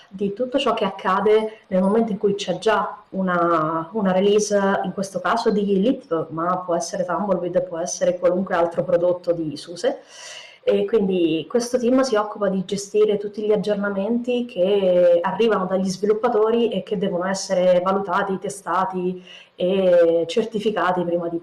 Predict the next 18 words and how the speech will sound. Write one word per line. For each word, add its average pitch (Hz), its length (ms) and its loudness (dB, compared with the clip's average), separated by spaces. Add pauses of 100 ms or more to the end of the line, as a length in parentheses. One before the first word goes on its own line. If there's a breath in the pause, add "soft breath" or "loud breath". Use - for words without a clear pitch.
(100)
poter 180 720 0 (200 loud breath)
arrivare 180 760 4
in, 165 1120 -2
eh, 175 60 -10
in 185 140 -6
sli, 196 360 -4
quindi 170 240 -4
nella 165 340 -6
parte 185 400 0
enterprise, 190 840 -4
ma 190 400 2
ovviamente 185 500 0
anche 175 300 -8
in, 170 600 0
in 180 200 -2
Leap 185 580 -4
e 170 320 2
Tumbleweed. 160 640 -6